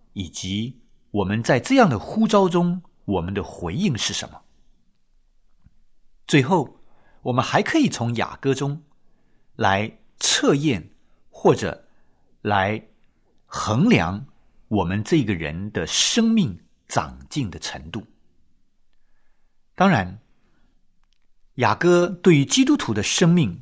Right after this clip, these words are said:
以及与主关系的建立，既然有这样一个重要的关键，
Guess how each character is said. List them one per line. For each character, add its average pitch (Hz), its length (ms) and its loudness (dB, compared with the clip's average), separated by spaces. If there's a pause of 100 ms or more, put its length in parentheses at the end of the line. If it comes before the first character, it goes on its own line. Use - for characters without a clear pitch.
(120)
以 104 120 -2
及 101 640 -4 (100)
与 131 160 2
主 90 220 -4
关 165 260 2
系 180 180 -4
的 156 120 0
建 110 440 0
立， 107 220 -6 (640)
既 214 200 0
然 113 320 0
有 92 220 -4
这 - 300 -2
样 110 320 0 (120)
一 113 120 -2
个 92 220 -4
重 135 340 0
要 101 180 -2
的 - 120 -12
关 107 260 -2
键， 120 280 -4